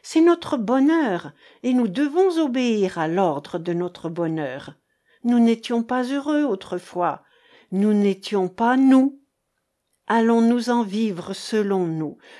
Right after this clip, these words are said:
selon la vie de solitude et de simplicité qui nous convient. Enfonçons-nous davantage dans la nature.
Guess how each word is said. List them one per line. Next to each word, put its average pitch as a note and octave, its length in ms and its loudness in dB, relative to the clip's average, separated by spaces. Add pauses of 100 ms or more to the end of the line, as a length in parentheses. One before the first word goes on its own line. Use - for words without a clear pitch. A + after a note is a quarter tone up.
selon C#4 420 0
la C#4 160 2
vie B3 180 -6
de G#3+ 120 -6
solitude C#4+ 760 -2
et A#3+ 100 0
de G#3+ 140 -2
simplicité D4+ 880 -4
qui C#4+ 160 -4
nous C4+ 140 0
convient. F#3 560 -6 (680)
Enfonçons-nous C#4+ 840 0
davantage A#3 640 -2
dans D#3 140 -6
la D#3 120 -2
nature. D#3 640 -6